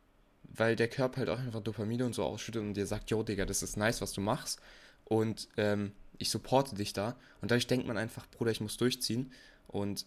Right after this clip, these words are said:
wenn man da jetzt so weiter reingeht und immer mehr trainiert, ich seh's ja an den Leuten, die im Fitnessstudio sind, Sport wird auf jeden Fall zu einer Droge, also dass man nicht mehr damit aufhören kann. Die Frage ist, ist es jetzt gut, ist es schlecht? Ich denke, in einem, in diesem Maß, wo du, wo du nicht diesen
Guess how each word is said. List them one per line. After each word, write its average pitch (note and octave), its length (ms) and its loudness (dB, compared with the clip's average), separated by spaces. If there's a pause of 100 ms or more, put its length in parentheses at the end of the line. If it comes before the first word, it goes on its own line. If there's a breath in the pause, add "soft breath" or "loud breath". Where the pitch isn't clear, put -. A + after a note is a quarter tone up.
(140)
wenn A#2 120 2
man B2 120 2
da C3 160 8
jetzt D3+ 160 4
so B2 80 2
weiter C3+ 260 2
reingeht A2 380 0
und G#2 200 -4 (120)
immer C#3 280 6
mehr B2+ 220 4
trainiert, A#2+ 460 0
ich - 120 -2
seh's A#2+ 200 2
ja A2 60 4
an G#2+ 60 2
den A2 120 2
Leuten, G#2 280 0
die G2+ 60 -2
im G2 60 -4
Fitnessstudio G2+ 440 -4
sind, A2 260 -2 (600 loud breath)
Sport B2 280 2
wird G#2+ 100 -4
auf - 120 -2
jeden A#2 160 4
Fall G2 160 0
zu G2+ 100 -4
einer F#2 80 -2
Droge, G2 380 0
also F2+ 200 -2
dass F#2+ 180 -4
man F#2+ 160 -4 (800 loud breath)
nicht C#3+ 180 6
mehr C3+ 100 6
damit A#2+ 180 4
aufhören A#2+ 420 4
kann. A2+ 260 -2 (340)
Die A#2+ 60 -2
Frage C3 320 6
ist, C3 120 2
ist - 140 -4
es A2 100 -6
jetzt A2 200 -4
gut, D#3+ 220 2
ist - 160 -2
es A2 100 -2
schlecht? C#3 460 4
Ich - 140 -2
denke, C#3 300 6
in A#2 160 4
einem, A2+ 160 0 (140)
in A2 80 0
diesem G#2+ 200 0
Maß, A#2+ 340 4
wo A2 100 2
du, G#2+ 200 0 (600 soft breath)
wo G#2+ 80 -4
du G#2+ 100 0
nicht B2 320 4
diesen A2+ 460 0